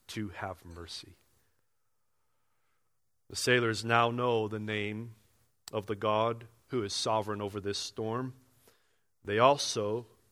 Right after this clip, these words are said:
now know who is guilty of bringing the peril upon them. Now they want one more piece of information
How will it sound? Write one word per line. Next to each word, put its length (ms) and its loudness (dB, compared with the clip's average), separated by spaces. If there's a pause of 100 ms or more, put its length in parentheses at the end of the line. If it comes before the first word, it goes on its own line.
(120)
now 260 0
know 480 0
who 160 -2
is 140 -6
guilty 520 0
of 200 -8
bringing 340 -4
the 80 -8
peril 380 -2
upon 340 -2
them. 240 -8 (960)
Now 180 6
they 140 2
want 540 -4 (160)
one 180 -2
more 180 -2
piece 220 -10
of 100 -12
information 540 -10